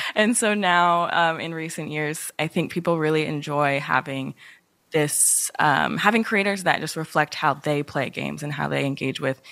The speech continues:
games and why they do, which is just having this cozy little, little space to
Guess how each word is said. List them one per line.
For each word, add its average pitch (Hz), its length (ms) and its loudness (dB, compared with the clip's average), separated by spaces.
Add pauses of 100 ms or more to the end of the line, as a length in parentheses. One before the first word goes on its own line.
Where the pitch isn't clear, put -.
(220)
games 143 380 -2
and 160 200 4
why 156 280 8
they 147 160 2
do, 131 240 -6
which 143 180 -6
is 143 140 -8
just 143 160 -4
having 143 320 -2
this 139 320 0 (400)
cozy 170 260 4
little, 208 460 4
little 202 180 0
space 254 480 0
to 175 320 0